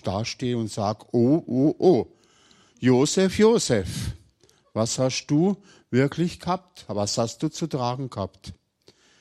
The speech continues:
Da aber Josef, ihr Mann, gerecht war, hey, das war einer, der hat wirklich probiert, gut zu leben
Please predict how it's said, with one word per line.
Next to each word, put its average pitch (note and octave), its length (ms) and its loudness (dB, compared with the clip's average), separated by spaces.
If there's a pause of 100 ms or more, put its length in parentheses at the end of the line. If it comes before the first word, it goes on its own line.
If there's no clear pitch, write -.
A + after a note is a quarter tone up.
(920)
Da D3 140 4
aber D3+ 240 4
Josef, F3+ 560 4
ihr C3 160 2
Mann, F#3+ 400 0 (760)
gerecht C3 540 0
war, E3+ 260 -2 (600)
hey, G#3 260 -4
das E3+ 260 -4
war D#3 200 -4
einer, A#3 340 -2
der C3+ 200 -4
hat C#3+ 200 -8
wirklich G3+ 440 -4
probiert, G#3 640 -4 (600)
gut A#3 240 0
zu - 220 2
leben F#3+ 500 -2